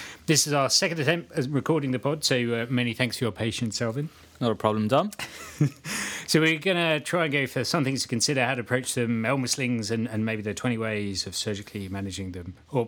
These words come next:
Speaker 1: maybe just a, a few of those twenty ways. So, uh, so thanks again, Elvin. Um, and, uh, um, I suppose that we'll get straight into it. So firstly, I'll refer, ref-,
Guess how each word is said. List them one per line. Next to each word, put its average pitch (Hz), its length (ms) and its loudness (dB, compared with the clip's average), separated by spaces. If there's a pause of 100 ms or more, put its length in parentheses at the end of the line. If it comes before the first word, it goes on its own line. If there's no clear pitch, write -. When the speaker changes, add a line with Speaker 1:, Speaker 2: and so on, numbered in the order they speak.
Speaker 1:
maybe 143 220 0
just 101 200 -6
a, 98 120 -6 (100)
a 113 60 2
few 117 160 -4
of 90 60 -4
those 92 180 -4
twenty 104 180 -6
ways. 90 240 -6
So, 101 260 -4
uh, 104 200 -4
so 113 160 -4
thanks 123 240 0
again, 104 180 -4
Elvin. 98 300 -6 (340)
Um, 127 240 4 (100)
and, 135 440 0
uh, 123 400 0 (100)
um, 123 400 -2
I - 20 -14
suppose 175 300 0
that 135 200 0
we'll 127 100 2
get 131 200 0
straight 151 240 2
into 131 160 -2
it. 120 120 -2
So 127 180 0 (380)
firstly, 190 280 4
I'll 160 100 2
refer, 143 580 0
ref-, 127 420 -4